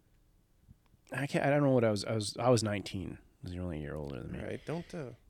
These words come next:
Speaker 2: don't do that.
Speaker 1: Uh, you know, and I saw it in theaters, I think. Uh, I, when, I know when I saw the trailer for this, I was like, "I'm going to see that."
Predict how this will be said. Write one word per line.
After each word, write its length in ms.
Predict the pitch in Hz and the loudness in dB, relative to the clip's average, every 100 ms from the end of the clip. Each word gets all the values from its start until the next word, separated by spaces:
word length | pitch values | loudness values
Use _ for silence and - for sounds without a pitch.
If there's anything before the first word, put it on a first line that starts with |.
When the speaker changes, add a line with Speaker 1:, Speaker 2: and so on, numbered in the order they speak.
| _ | _
Speaker 2:
don't 120 | - - | -16 -14
do 120 | - | -12
that. 120 | - | -8
Speaker 1:
Uh, 1000 | 101 104 101 101 98 101 101 95 95 95 - - _ _ | -4 -2 0 -2 -2 -2 -2 -2 -2 -2 -4 -12 _ _
you 100 | 113 | -2
know, 140 | 104 101 | -2 -2
and 220 | 101 - - _ _ | -4 -8 -18 _ _
I 240 | - 127 117 | -2 0 0
saw 340 | 110 - 147 | 2 8 8
it 40 | |
in 100 | 120 104 | 8 2
theaters, 400 | 113 104 85 67 | -2 -2 -4 -10
I 60 | |
think. 400 | 64 69 - - _ _ _ _ - _ | -12 -14 -16 -20 _ _ _ _ -20 _
Uh, 200 | 95 92 - | -10 -8 -8
I, 80 | - | -4
when, 180 | 120 123 | 0 2
I 120 | 123 | 4
know 140 | 123 | 6
when 100 | 127 117 | 6 4
I 60 | |
saw 240 | 107 110 104 | 2 0 0
the 80 | 95 | -2
trailer 380 | - 113 104 82 | 0 0 0 -4
for 140 | 82 | -6
this, 240 | 76 78 | -8 -8
I 100 | 69 | -10
was 120 | 73 80 | -10 -12
like, 160 | 71 - - - - | -16 -18 -20 -14 -8
"I'm 320 | 71 78 - | -8 -8 -8
going 200 | 104 127 | -6 -4
to 60 | 127 | -4
see 180 | 156 | -4
that." 260 | 123 90 | -4 -6